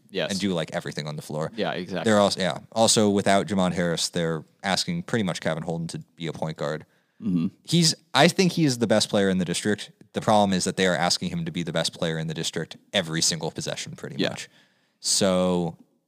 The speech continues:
Speaker 2: I don't know if they have, they definitely don't have an answer for Soren Dalen. Then the question, I think, will kinda be whether he can outshoot them.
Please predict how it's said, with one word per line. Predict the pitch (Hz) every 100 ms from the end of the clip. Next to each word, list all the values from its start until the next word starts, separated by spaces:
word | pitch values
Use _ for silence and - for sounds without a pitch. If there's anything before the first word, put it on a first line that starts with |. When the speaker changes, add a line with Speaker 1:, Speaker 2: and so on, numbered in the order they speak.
| _ _ _ _
Speaker 2:
I | 196 208
don't | - 101 214
know | 202 202
if | -
they | 113
have, | 110 107 92
they | 98
definitely | 87 - 104 104 90
don't | 85
have | 85
an | 85
answer | 85 85
for | 87
Soren | - 85 82
Dalen. | 78 80 82 82 - _ _ _ _ _ _ _ _ _
Then | - 95
the | 92
question, | - 92 90 87
I | 78
think, | - 90
will | 92
kinda | - 82 80
be | 82 80
whether | 78 78 78 78 - _ _ _ _ _
he | _ 85 85 - - _ _
can | - 82
outshoot | 82 - 92 -
them. | 78